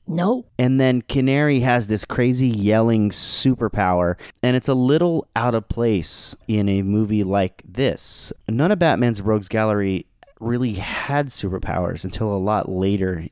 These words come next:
Speaker 2: in Batman's run. His thing was he was a, uh, detective, and most people had either, they were either just psychotic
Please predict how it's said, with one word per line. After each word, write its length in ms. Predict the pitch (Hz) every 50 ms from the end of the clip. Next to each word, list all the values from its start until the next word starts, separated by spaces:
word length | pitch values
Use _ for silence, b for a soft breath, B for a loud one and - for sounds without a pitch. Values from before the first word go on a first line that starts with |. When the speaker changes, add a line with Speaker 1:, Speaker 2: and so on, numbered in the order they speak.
| _
Speaker 2:
in 240 | - 98 92 92 92
Batman's 500 | 87 92 90 - - 101 98 95 92 76 85
run. 440 | 90 90 87 78 80 85 90 104 - -
His 240 | - 113 110 - -
thing 240 | - 113 110 110 107
was 140 | 98 95
he 100 | - 123
was 220 | 113 110 110 98 98
a, 340 | 101 95 95 95 95 92 85 - - -
uh, 220 | - 95 92 95 92
detective, 640 | 87 101 98 - - 123 117 - - 92 87 90
and 100 | 95 95
most 240 | 95 95 98 - -
people 300 | - 110 - - 82 90
had 640 | 92 - 95 98 95 92 87 90 92 92 87 82 - b b b b
either, 840 | - 113 107 110 101 104 101 98 95 95 95 95 95 92 92 90 90 _ b b b - -
they 220 | - 120 117 113 110
were 140 | 104 104
either 240 | 104 104 104 104 101
just 260 | 87 95 87 85 -
psychotic 800 | - 110 - 90 - - 120 120 120 120 117 113 113 - - -